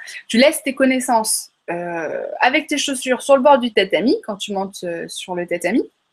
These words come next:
T'oublies tout ce que tu sais et que tu crois savoir et tu t'ouvres à la nouveauté et tu t'ouvres à l'autre. Ben ça, c'est, c'est vraiment, euh, la sensation que j'avais, euh, de ce que faisait mon frère. Donc voilà.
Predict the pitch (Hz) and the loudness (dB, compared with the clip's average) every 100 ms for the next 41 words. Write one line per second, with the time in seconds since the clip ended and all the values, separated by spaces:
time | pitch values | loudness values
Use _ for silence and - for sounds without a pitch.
0 | - - - _ _ _ - 254 285 302 | -20 -20 -20 _ _ _ 2 4 4 0
1 | - 262 202 190 - 285 277 - 208 208 | 0 0 0 -2 2 2 2 -2 -4 -2
2 | 196 196 - 277 254 220 175 185 247 _ | -4 -6 0 2 4 2 4 2 2 _
3 | _ _ _ _ _ _ 233 247 - 262 | _ _ _ _ _ _ -2 -2 -4 -2
4 | 277 - - 208 202 208 190 185 165 _ | -2 -2 -2 0 2 0 -2 -2 -6 _
5 | _ _ _ _ _ - - - 247 220 | _ _ _ _ _ -8 -8 -6 -2 2
6 | 175 165 - _ _ _ _ _ _ _ | 2 0 -8 _ _ _ _ _ _ _
7 | _ _ _ _ _ _ _ _ - - | _ _ _ _ _ _ _ _ -8 -8
8 | - - - 208 220 320 262 254 - 220 | -12 -18 -2 2 6 4 4 2 2 0
9 | 214 185 202 285 277 294 311 - 208 220 | -2 -2 -2 2 6 6 4 0 -2 -2
10 | 254 240 - 285 277 214 196 202 202 262 | -4 -6 -4 -4 -2 -2 0 0 0 -2
11 | - _ _ - 190 175 175 165 - - | -4 _ _ -12 -10 -10 -10 -12 -14 -12
12 | 185 190 - 190 220 233 208 190 - 156 | -10 -10 -10 -4 -2 0 0 -2 -4 -4
13 | - _ _ _ _ _ _ _ - - | -6 _ _ _ _ _ _ _ -12 -12
14 | - - - - - 277 247 156 | -18 -18 -20 -4 2 4 6 4